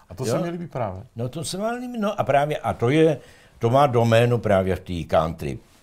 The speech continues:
Speaker 2: té klasický, té současný už ne, protože to už je samý prostě takový, to je jako kabát skoro, jo.
Speaker 1: A rozumím. Znáte dobře Pavla Dobeše, jeho tvorbu?
Speaker 2: Pavel Dobeš je úžasný člověk, jo. Já teďko zrovna jsem dělal do toho svýho country dostavníku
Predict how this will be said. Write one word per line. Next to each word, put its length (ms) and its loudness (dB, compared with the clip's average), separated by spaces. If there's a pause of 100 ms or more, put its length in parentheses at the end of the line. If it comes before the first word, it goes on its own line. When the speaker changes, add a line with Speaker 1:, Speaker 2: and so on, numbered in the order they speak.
(160)
Speaker 2:
té 120 -6
klasický, 800 -8 (280)
té 80 -8
současný 600 -8
už 200 -10
ne, 220 -4
protože 400 -8
to 160 -8
už 200 -12
je 80 -8
samý 360 -10
prostě 380 -12
takový, 420 -12 (180)
to 80 -14
je 60 -6
jako 260 -8
kabát 520 0
skoro, 340 -8
jo. 280 -12 (280)
Speaker 1:
A 80 -10
rozumím. 400 -10 (460)
Znáte 360 -4
dobře 300 -2
Pavla 300 -2
Dobeše, 440 -6
jeho 300 -4
tvorbu? 560 -6 (180)
Speaker 2:
Pavel 320 -2
Dobeš 380 -4
je 140 -2
úžasný 640 -6
člověk, 580 -4
jo. 260 -6 (240)
Já 180 0
teďko 300 -4
zrovna 380 -2
jsem 220 -8
dělal 440 -4
do 140 -8
toho 300 -8
svýho 460 -8
country 420 -8
dostavníku 960 -10